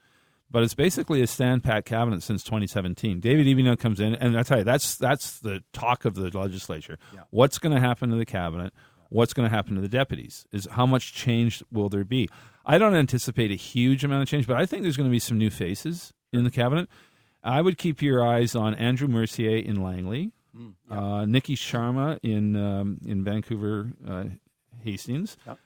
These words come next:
Speaker 1: Those are two names. Michael Starchuk in, um, in Surrey. Those are the three names I hear more than, than anyone. Um,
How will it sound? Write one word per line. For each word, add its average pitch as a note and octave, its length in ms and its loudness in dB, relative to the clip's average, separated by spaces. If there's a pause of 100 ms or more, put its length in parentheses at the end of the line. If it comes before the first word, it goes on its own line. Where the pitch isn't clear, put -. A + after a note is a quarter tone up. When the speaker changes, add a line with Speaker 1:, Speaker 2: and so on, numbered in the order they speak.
(180)
Speaker 1:
Those C#3+ 220 -4
are D#3 80 -4
two D3 180 -4
names. B2+ 220 2
Michael C3+ 260 -2
Starchuk C#3 640 -4
in, A2 220 -2
um, G#2+ 360 -6 (420)
in A2 200 -2
Surrey. B2 400 -6
Those D#3 240 -2
are A3 100 -4
the E3 80 -2
three C3 260 -2
names A2+ 260 2
I G#2+ 100 0
hear G#2 180 -4
more G2 300 -2
than, F2+ 480 -8
than G2 180 -6
anyone. G2 440 -6 (480)
Um, G#2 600 0